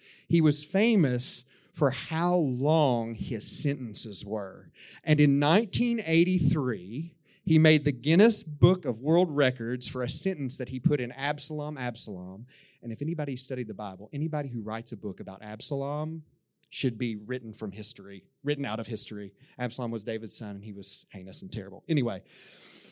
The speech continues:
the sentence that made the Guinness Book of World Records in nineteen eighty-three was one thousand two hundred and eighty-eight words long.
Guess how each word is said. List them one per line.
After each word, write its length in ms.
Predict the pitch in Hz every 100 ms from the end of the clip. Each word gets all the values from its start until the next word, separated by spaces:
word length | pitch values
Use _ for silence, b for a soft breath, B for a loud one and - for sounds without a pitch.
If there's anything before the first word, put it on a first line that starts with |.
| B B B _
the 100 | 170
sentence 460 | - 202 220 233 -
that 140 | 151
made 280 | 160 170 175
the 80 | 147
Guinness 300 | 160 165 -
Book 180 | 160 151
of 80 |
World 240 | 135 156 143
Records 360 | 131 143 131
in 80 | 135
nineteen 300 | 135 151 151
eighty-three 360 | 139 139 143 131
was 220 | 120 117
one 260 | 117 151 185
thousand 640 | 139 131 135 135 131 127
two 220 | 151 156
hundred 380 | 135 135 131 117
and 140 | 113 -
eighty-eight 600 | 127 127 135 123 117 107 117
words 600 | 113 110 107 98 - - - _ _ _
long. 400 | 101 98 82 82